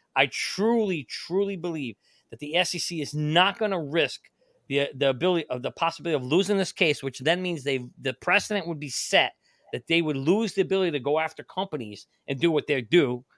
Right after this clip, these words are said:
right, and enforce. So I suspect you'll see probably, as we talked about on the show, a, a win-win settlement where I think they'll come out and, and Ripple will agree to say, "Okay, you know what? Fine. In twenty twenty, twenty thirteen, the way we operated was the security. Here, here's a little fine. Leave us alone." But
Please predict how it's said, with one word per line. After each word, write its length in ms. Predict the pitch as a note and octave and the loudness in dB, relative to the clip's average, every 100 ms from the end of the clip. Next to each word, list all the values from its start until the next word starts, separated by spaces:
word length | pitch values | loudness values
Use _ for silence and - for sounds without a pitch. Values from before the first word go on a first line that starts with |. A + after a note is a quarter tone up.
| _ | _
right, 200 | C3 C3+ | 2 2
and 100 | C3+ | 0
enforce. 480 | B2 F3+ D#3+ A#2+ - _ _ | -4 0 0 0 -10 _ _
So 200 | - D#3+ - | -2 0 4
I 200 | F3 A#3 | 4 4
suspect 560 | - A#3+ - D#3 D3+ | 2 -6 0 0 2
you'll 140 | D#3+ E3+ | -2 -4
see 480 | - D#3+ C#3 A#2 A2 _ _ _ | -4 -6 -6 -6 -10 _ _ _
probably, 300 | - D#3 D3 | 4 6 6
as 140 | C#3 C3 | 4 2
we 80 | D3+ | 2
talked 240 | D#3+ D#3 | 4 4
about 100 | D#3 | 2
on 80 | D3+ | 0
the 60 | |
show, 260 | D3+ - B2+ | 0 0 0
a, 260 | C3 C3 C#3 | 2 0 0
a 20 | |
win-win 400 | D3 F3 E3+ E3 | 0 0 0 -2
settlement 420 | - D3+ C#3 B2+ | -2 -2 -2 -4
where 120 | B2+ | 0
I 80 | B2+ | 0
think 240 | B2+ D#3+ - _ _ - | -2 -6 -8 _ _ -4
they'll 100 | C#3 | 0
come 160 | F3 | 4
out 240 | E3 D#3 D3 | 6 4 2
and, 200 | C#3 B2+ | -2 -2
and 160 | C#3 C3 | -2 0
Ripple 260 | D#3 F#3 | 2 2
will 180 | F#3+ F#3+ | 2 2
agree 220 | F3 E3+ | 2 -2
to 60 | D#3+ | -4
say, 140 | - | -2
"Okay, 200 | D#3+ - | -2 -2
you 120 | D#3 E3+ | -4 -2
know 60 | |
what? 200 | F#3 F3+ - | -2 -2 -6
Fine. 340 | _ E3+ B2+ A2+ | _ 0 2 -2
In 100 | E3 | -4
twenty 260 | - G3+ G#3+ | 0 0 2
twenty, 260 | G3+ G#3 - - | 2 0 -2 0
twenty 200 | G3 G3+ | 0 2
thirteen, 500 | G3+ F#3+ F3+ E3+ D#3+ _ _ - | 0 -2 -4 -6 -8 _ _ -2
the 80 | C#3+ | 4
way 180 | D#3 F#3 | 6 6
we 160 | G#3 | 8
operated 580 | F#3 E3 E3 D#3 D3+ D3+ - _ - | 8 8 4 2 2 -4 -10 _ -2
was 200 | C#3+ D#3 | 0 0
the 60 | |
security. 440 | F3+ G#3 F3+ E3+ D#3 | -2 -4 -2 -2 0
Here, 200 | D#3+ D3+ | 2 2
here's 180 | D#3 D#3 | 2 0
a 40 | |
little 160 | F#3 F#3+ | 0 0
fine. 340 | - D3 D3+ | 2 2 2
Leave 100 | D#3 | -4
us 80 | D3+ | -2
alone." 180 | D3+ A#2+ | -4 6
But 280 | F#3 F3 | 8 8